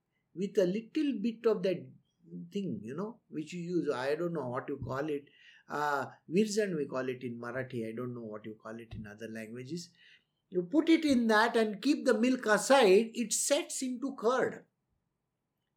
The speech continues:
Abroad they call it yogurt or something like that, you know. Okay. If you get hurt in yoga, maybe you will call it <laughs>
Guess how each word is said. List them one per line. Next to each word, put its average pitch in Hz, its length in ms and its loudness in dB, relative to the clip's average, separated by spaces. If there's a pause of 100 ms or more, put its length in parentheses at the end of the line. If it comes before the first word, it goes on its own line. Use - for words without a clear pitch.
(520)
Abroad 208 440 6
they 208 100 8
call 208 260 2
it 185 140 2
yogurt 165 500 2
or 117 100 -4
something 113 440 -12
like 98 180 -16
that, 92 240 -18
you 110 100 -16
know. 135 120 -12 (680)
Okay. 127 300 -8 (1800)
If 170 180 -4
you 175 100 -2
get 208 260 2
hurt 202 440 4
in 165 140 0
yoga, 165 480 0
maybe 156 260 -4
you 143 160 -8
will 135 180 -2
call 127 240 -6
it 127 280 -8
<laughs> 151 720 -2